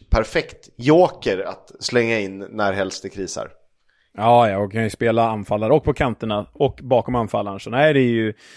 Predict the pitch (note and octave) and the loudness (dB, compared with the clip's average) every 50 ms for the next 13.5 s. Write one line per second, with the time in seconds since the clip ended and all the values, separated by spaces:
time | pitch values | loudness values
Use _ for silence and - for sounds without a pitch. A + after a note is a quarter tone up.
0 | - - _ _ _ - A2+ G#2+ G#2+ G#2 G2+ - - G#2+ - - G#2+ G2+ - G#2 | -20 -20 _ _ _ -4 0 0 2 2 0 -2 -6 -10 -6 -4 -6 -4 -2 -2
1 | G2+ G#2 G2+ G2 G#2 G#2 G2+ G2 G2 G2 G2 G2 F#2+ F#2+ F#2+ F#2 - G2+ G2 F#2+ | 0 0 0 -2 -2 -4 -4 -4 -4 -4 -4 -4 -4 -4 -6 -6 -6 -10 -6 -4
2 | G2+ G2 F#2 G2 G2 G2 G2 - G#2 G#2 - - F#2+ - - _ - - - - | -4 -4 -4 -6 -10 -12 -12 -12 -12 -12 -10 -10 -12 -12 -12 _ -20 -20 -12 0
3 | - C#4+ E4+ D4 A#3+ B3 B3 A3 G3+ A3+ F3 F#3+ G#3+ G3+ - A3+ A3 F#3 F#3 G3 | 2 4 4 6 4 4 4 4 4 4 4 4 2 2 4 4 2 4 4 2
4 | F#3 - F3 F3+ F#3+ F#3 F#3 G3 D#3+ B2+ - D#3+ E3+ F#3+ G#3+ G3 D#3 E3+ A3+ G#3 | 2 0 0 0 2 4 6 6 4 4 4 4 4 6 6 4 4 4 4 4
5 | E3+ C#3+ C3+ G2+ B2 D#3 F3 F#3 E3 F#3 F#3 - G3+ F3+ C#3 - - A3 A3 G3 | 4 4 2 2 0 2 2 4 4 4 2 2 0 -4 -4 -4 -4 -6 -4 0
6 | E3 D3+ C#3+ C#3 C3+ A#2+ G#2 A2 A2 A2+ B2 C3+ D#3 D#3 - G#3 E3+ - F#3 B2+ | 2 2 2 2 0 0 -2 -2 -4 -4 -2 -4 -6 -8 -8 -10 -8 -4 -4 -2
7 | C#3+ E3 - A#3+ G3 - A3+ A3 B3+ - - C#3 A2+ G2 - - D#3 D#3+ E3+ F3+ | -2 -2 -4 -4 -2 -2 0 0 0 0 0 -2 -4 -4 -2 0 0 2 2 2
8 | E3+ D#3+ D3+ - D#3 D3+ C#3+ - - D#3 C#3+ D#3 D#3 D3+ E3 D3+ C3+ - - D3 | 0 0 0 2 4 4 4 4 2 -2 -2 0 2 2 2 2 0 0 0 0
9 | D3+ D3 D#3 D3+ D#3+ G#3+ D4 E4+ D#4+ - B3+ B3 - - G#3 G#3+ - - - B2 | 2 2 2 0 4 4 4 4 4 2 2 2 2 4 2 2 2 0 -4 -4
10 | G#2+ G2 _ _ _ _ _ - A#2+ D#3 A#3+ A#3+ A3+ - _ - D4 C#4+ A#3 E3 | -4 -4 _ _ _ _ _ -6 0 2 2 2 2 -2 _ -2 0 2 2 2
11 | B2+ F#2 - - - - - - C#3+ D3+ - - G#3 G3+ - _ _ - - D3 | 0 0 -2 -6 -6 -6 0 2 2 2 4 2 0 0 0 _ _ -6 -6 -6
12 | C#3 - - C3 - G#3 G#3 - - - - - _ - - G3+ A#3 A#3 E3+ C3 | -4 -4 -6 -6 -4 -4 -6 -8 -10 -16 -16 -16 _ -16 -12 -8 -8 -8 -8 -8
13 | C3+ F3+ A3 A#3+ - _ - C#3 G#2+ G2+ | -8 -8 -6 -6 -8 _ -8 -6 -6 -6